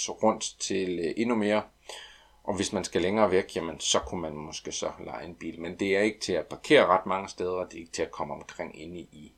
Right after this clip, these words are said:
Lissabon. Så drop lejebilen, medmindre man skal, øh, uden for, for centrum, vil jeg sige.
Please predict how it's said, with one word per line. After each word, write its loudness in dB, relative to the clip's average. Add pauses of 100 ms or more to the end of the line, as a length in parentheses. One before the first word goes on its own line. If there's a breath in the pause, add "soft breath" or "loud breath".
Lissabon. -14 (140)
Så -4 (420 soft breath)
drop 12
lejebilen, 6
medmindre 0
man -8
skal, -6
øh, -10 (440 soft breath)
uden 4
for, 0 (120)
for -4
centrum, -6
vil -16
jeg -14
sige. -14